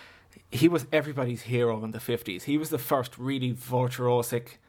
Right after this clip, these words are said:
player of the B and C accordion. He, he was amazing and has a tremendous influence to this day with all his compositions. But she pulled out an E P,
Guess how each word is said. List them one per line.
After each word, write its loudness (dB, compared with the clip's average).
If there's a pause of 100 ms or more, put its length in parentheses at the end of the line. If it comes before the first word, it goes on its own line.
(160)
player 2
of -4
the -6
B 2
and 0
C -2
accordion. -4
He, -8
he 0
was 0 (100)
amazing 4
and -4
has -2
a -6
tremendous -4
influence -4 (360)
to -2
this 6
day 2
with 2
all 4
his 0
compositions. -2 (560)
But 4 (380)
she -2
pulled 0
out 2
an 0
E -2
P, 0